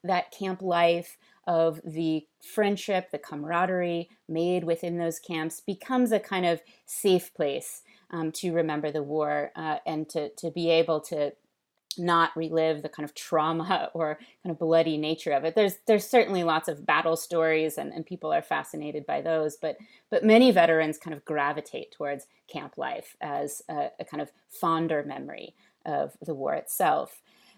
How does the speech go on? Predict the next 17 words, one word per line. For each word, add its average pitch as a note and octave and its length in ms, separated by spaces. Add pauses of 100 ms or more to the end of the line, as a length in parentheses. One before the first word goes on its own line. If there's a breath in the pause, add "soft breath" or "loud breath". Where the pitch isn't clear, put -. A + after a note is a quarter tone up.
And G#3+ 160
so A#3+ 160
veterans B3+ 440
organizations, E3 960
particularly F3 760
the D3 220
Grand E3 380
Army D#3+ 300
of C#3 80
the C#3+ 100
Republic, D3 520
which D3+ 100
was C#3+ 120
the D3+ 100
largest D3 640
organization C#3+ 680
for, C#3+ 400